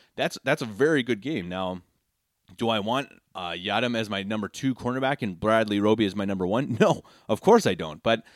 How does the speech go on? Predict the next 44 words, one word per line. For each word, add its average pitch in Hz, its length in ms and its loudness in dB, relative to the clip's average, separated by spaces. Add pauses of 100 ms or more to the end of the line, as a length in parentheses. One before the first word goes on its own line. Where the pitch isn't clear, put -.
(360)
you 117 120 -2
know, 151 140 4
they, 123 180 -2
these 120 200 0
guys 143 300 2
have 120 160 -4
played 151 420 -2 (100)
in 135 200 -2
adversity. 131 580 -2
They, 120 140 0
they've, 98 320 -6
they've 101 220 -4
done 110 340 -2
well 107 260 2
when 107 160 -2
things 104 240 -6
are 90 60 -10
stacked 113 340 -4
up 101 80 -10
against 107 260 -6
them. 147 200 -4 (400)
And 156 340 0
you 147 120 0
have 165 360 -4
to, 208 80 2
again, 131 320 -2
you 120 140 2
have - 400 -4
to 190 100 -8
give 123 460 -2
credit 104 300 -6
to - 100 -14
the 120 80 -6
coaching 226 440 0
staff. - 320 -12
You 143 100 -4
must. 208 500 -6 (360)
These 202 240 -2
guys 139 360 0
are 127 100 0
coaching 190 460 2
these 190 160 -4
guys 113 280 0
up. 92 220 -4